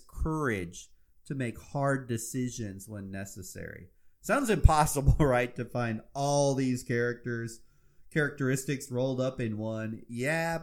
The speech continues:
probably. But heck, let's just say we could get a president to show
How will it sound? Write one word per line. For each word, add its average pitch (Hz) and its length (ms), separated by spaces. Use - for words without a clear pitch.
probably. 92 840
But 110 180
heck, 143 380
let's 180 280
just 190 340
say 196 220
we 196 140
could 175 220
get 180 140
a 175 60
president 165 760
to 151 120
show 139 420